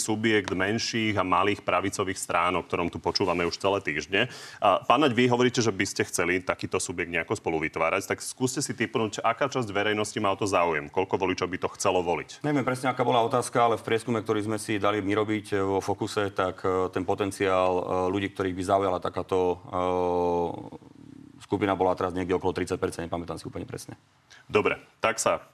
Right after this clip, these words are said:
Speaker 1: poďme na to pozrieť. E, vidíme, že určite by chcelo takýto subjekt, e, voliť štyri percentá, skôr áno, sedemnásť percent.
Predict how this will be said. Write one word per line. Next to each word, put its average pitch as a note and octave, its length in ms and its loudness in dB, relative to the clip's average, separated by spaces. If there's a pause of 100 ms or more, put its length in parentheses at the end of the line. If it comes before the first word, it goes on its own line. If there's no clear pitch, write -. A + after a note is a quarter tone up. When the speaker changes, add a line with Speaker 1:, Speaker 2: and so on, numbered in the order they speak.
Speaker 1:
poďme B2+ 200 4
na F#3 80 4
to - 160 -2
pozrieť. F2 520 2
E, F#2 280 2
vidíme, C3+ 400 2
že E2 320 0
určite G2+ 800 0
by A2 160 -6
chcelo G#2+ 480 -2
takýto A2 400 -6
subjekt, G#2 480 -2
e, F2+ 80 -2 (320)
voliť F2+ 320 -2
štyri - 320 -4
percentá, G2+ 680 0 (200)
skôr - 520 4
áno, G2 360 -2
sedemnásť E2 560 -4
percent. D3 400 0